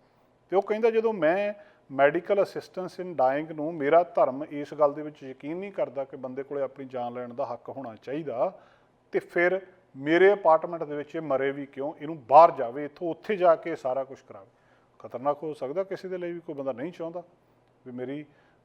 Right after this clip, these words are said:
ਮੇਰੇ ਅਪਾਰਟਮੈਂਟ ਦੇ ਵਿੱਚ ਕੋਈ ਇੱਦਾਂ ਪਹਿਲਾਂ ਦੱਸ ਕੇ ਮਰੇ, ਅਚਾਨਕ ਕੁਛ ਹੋ ਜੇ ਤਾਂ ਹੋਰ ਗੱਲ ਹੋ ਸਕਦੀ, ਪਰ ਆਪ ਦੱਸ ਕੇ ਵੀ, "ਭਾਈ, ਤੀਹ ਤਰੀਕ ਨੂੰ ਮੈਂ ਮਰ ਜਾਣਾ," ਤੇ ਫਿਰ ਉਹਦੀ ਮੌਤ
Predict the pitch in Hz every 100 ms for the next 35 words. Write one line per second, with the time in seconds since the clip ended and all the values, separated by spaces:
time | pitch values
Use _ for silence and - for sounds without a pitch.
0 | 123 127 131 139 127 139 143 156 156 147
1 | 139 - - 131 127 117 139 139 139 170
2 | 147 113 - - 160 165 147 147 131 113
3 | 151 175 175 165 180 143 - 143 131 113
4 | 135 170 156 127 120 165 - - - 131
5 | 135 139 127 123 - 147 147 165 135 156
6 | 170 160 147 139 135 135 117 120 135 131
7 | 131 123 123 135 151 127 120 120